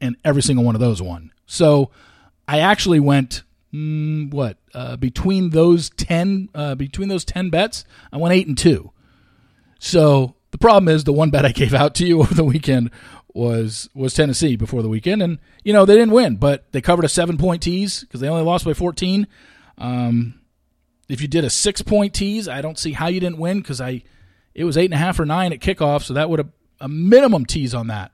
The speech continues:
would have gotten you plus fourteen and a half. You would have covered by a half. Obviously,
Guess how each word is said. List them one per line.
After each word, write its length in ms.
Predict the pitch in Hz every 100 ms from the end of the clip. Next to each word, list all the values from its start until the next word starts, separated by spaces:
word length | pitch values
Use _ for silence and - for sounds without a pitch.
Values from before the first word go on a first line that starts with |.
| _
would 120 | 127
have 60 | 123
gotten 180 | 135
you 80 | 127
plus 260 | - 143 -
fourteen 360 | 135 123 143
and 120 | 123 113
a 20 |
half. 300 | 147 127 - _ _ _ _ _
You 80 | 131
would 80 |
have 60 | 135
covered 200 | 147 131
by 160 | 123 117
a 40 |
half. 380 | 131 135 95 - 123
Obviously, 640 | 143 139 - 147 143